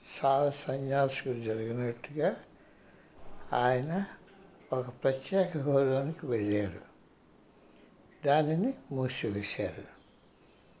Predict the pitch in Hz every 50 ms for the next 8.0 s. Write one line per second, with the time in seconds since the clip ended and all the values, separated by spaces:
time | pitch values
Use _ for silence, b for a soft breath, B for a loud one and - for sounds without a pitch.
0 | _ _ _ - - - 131 127 123 131 131 123 127 120 120 123 131 139 156 190
1 | 190 - - 233 233 233 - - - - - - - - - - - - - -
2 | - - - - 220 208 208 208 190 190 185 185 185 185 175 175 170 160 160 -
3 | - 156 147 147 143 143 143 139 - 175 156 156 156 160 160 156 156 156 175 180
4 | 190 - - - - - - - - 131 127 131 131 - - 151 151 143 127 123
5 | 127 123 123 123 120 123 117 117 117 - - 117 - - - - 139 143 175 190
6 | - - - - b b b b b b b b b b b - - - - -
7 | - - 147 131 131 135 135 - - 165 180 196 202 208 202 - - 202 180 180